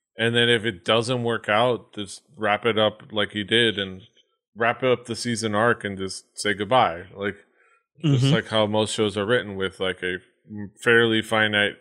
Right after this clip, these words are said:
Speaker 1: season ending that could s-, be tied. You know, that, that, that happens in American T V all the time. Uh, even, like, a co-, a, a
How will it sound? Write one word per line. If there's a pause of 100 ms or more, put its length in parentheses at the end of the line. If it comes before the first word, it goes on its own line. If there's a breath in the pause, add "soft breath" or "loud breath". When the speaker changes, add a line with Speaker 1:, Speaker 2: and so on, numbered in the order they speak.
(440)
Speaker 1:
season
ending
that
could
s-,
be
tied. (560 soft breath)
You
know,
that,
that,
that
happens
in
American
T
V
all
the
time. (420 soft breath)
Uh,
even,
like, (100)
a
co-,
a, (100)
a